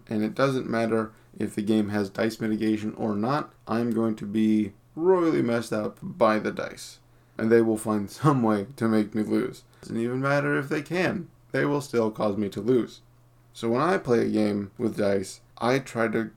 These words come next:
just go with the flow of what the dice offer for me while trying not to throw them across the room in a white hot rage. Promise you, that's only happened, like, three or four times.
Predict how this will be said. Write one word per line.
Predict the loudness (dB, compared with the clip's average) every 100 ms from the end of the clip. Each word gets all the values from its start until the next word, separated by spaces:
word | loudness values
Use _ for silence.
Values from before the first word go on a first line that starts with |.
| -14
just | -14 -8
go | 0 2
with | 2 0
the | -6
flow | -6 0 4 6 4 2
of | -4
what | -6 -6
the | -4
dice | -4 -4 -2
offer | 0 0 -2 -6
for | -2 0
me | 2 0 -2 -12 -20 -20 -20
while | -10 -6 -2 2 2 0
trying | -2 0 2 2 2
not | 0 -2 -8
to | -8
throw | 0 2 4
them | 2
across | 0 0 -2 -2
the | -4
room | -2
in | -2
a |
white | -2 -2
hot | -4 -4
rage. | -6 -6 -14 -20 _ _ -20
Promise | -6 -2 -2 -2
you, | -6 -6 -10 _
that's | -20 -20 -16 -6
only | -2 -2 -2
happened, | -2 -4 -4 -4 -4
like, | -4 -6
three | -6 -4
or | -2
four | -4 -8
times. | -10 -18 -20